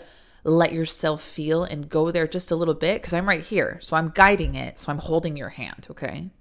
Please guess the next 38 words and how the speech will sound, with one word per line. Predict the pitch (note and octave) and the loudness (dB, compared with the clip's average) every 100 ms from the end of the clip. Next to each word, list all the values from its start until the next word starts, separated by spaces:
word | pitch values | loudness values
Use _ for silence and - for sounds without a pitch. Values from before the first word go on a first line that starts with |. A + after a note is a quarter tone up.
| _ - - - - - - - _ | _ -20 -20 -20 -20 -20 -20 -20 _
Now, | - G3 F#3 F3 - _ _ _ _ _ - | 4 6 6 2 -4 _ _ _ _ _ 0
a | F3+ | 2
lot | F3+ F3+ | 2 0
of | B3 | -2
times | A#3+ - D#3+ D3+ D3+ E3 - _ _ _ - | -6 -8 -6 -6 -8 -10 -14 _ _ _ -6
what | D#3+ | -4
we | E3 | -4
do | D#3 D#3 D3+ | -4 -4 -4
is, | D3 | -4
again, | D3 C#3 B2 | -6 -8 -8
we, | C3+ - - | -12 -12 -12
we | |
create | - - D#3+ E3+ | -12 -4 -2 -2
these | E3+ D3 | -4 -6
basements. | - C3 C#3 - - - | -4 -4 -6 -12 -14 -12
And | D3+ | -8
my | C#3+ | -8
client | C3+ D#3+ E3+ D#3+ | -8 -6 -6 -8
said | C#3+ | -8
yesterday, | C#3+ C#3 D3+ D3 - | -8 -8 -8 -6 -6
it's | - - - | -8 -10 -10
like, | C#3+ - | -10 -10
"I | - | -10
have, | - D#3+ | -8 -4
like, | F3 D#3+ | -4 -4
a | |
storage | D3 - - C#3+ C#3+ C3+ | -4 -6 -4 -2 -2 -4
unit | - B2 B2+ | -10 -10 -10
of | C3+ | -12
feelings | - C#3 B2+ C3 | -10 -10 -8 -8
that | - | -8
I | - | -8
don't | C3+ C3+ C3+ | -8 -8 -8
let | C3 C3 | -10 -10
myself | C3 C#3 - C3 | -10 -10 -8 -10
feel | - - G#2+ | -10 -8 -8
or | F2 | -8
process." | - - - - - - - | -10 -10 -10 -10 -12 -12 -14